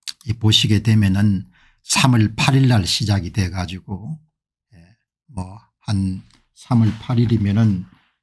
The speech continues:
예, 삼월 팔 일이면은 한 구 일, 십 일, 십삼 일, 예, 이제 나중에는 유럽의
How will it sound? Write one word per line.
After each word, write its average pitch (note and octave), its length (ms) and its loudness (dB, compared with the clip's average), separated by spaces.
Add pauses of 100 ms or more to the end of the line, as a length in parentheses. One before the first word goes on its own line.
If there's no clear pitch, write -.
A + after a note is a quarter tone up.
(580)
예, F2+ 220 -14
삼월 A2+ 500 -2
팔 - 180 -4
일이면은 G2+ 720 -2
한 G2 420 -8 (1120)
구 A#2 140 4
일, G#2 400 2
십 - 420 0
일, G#2+ 1000 0
십삼 - 640 -2
일, D#2+ 200 -2 (540)
예, F2+ 160 -10 (120)
이제 F#2+ 120 -4
나중에는 G2 580 2
유럽의 A2+ 580 2